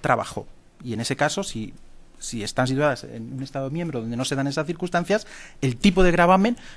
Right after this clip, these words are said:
al que queda sujeta la adquisición de esos bienes es del ochenta por ciento. O sea, la diferencia es muy notable. Bueno, pues en, en este caso,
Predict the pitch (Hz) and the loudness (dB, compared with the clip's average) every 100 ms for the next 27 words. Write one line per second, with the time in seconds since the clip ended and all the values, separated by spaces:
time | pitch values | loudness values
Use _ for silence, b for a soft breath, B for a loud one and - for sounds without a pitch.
0 | B 135 131 135 147 - 135 - 139 104 | B 0 2 2 4 8 10 10 8 2
1 | - B B 131 127 - 123 120 147 147 | 0 B B 0 2 0 -2 -2 0 0
2 | 135 B B B 127 139 160 160 190 - | 0 B B B 0 0 0 -2 -4 -6
3 | 156 139 127 98 - 117 117 - 101 - | -4 -2 -2 0 -2 -2 -2 -2 -4 -4
4 | - - - - - - - _ _ _ | -8 -14 -20 -20 -20 -20 -20 _ _ _
5 | _ - - - 101 107 117 - 120 131 | _ -20 -10 -10 -8 -12 -12 -10 -6 -4
6 | 120 127 160 143 156 120 107 - - - | -2 -2 -2 2 4 4 -2 -8 -14 -20
7 | - B B B B B B _ _ _ | -20 B B B B B B _ _ _
8 | _ _ _ _ _ _ _ _ _ _ | _ _ _ _ _ _ _ _ _ _
9 | _ _ _ _ _ _ _ _ _ _ | _ _ _ _ _ _ _ _ _ _
10 | _ _ _ _ _ _ _ b b b | _ _ _ _ _ _ _ b b b
11 | b b - 143 156 - - 147 147 - | b b -6 -6 -6 -10 -8 -6 -6 -4
12 | 147 196 202 208 220 214 226 | -4 -2 -2 -2 0 0 0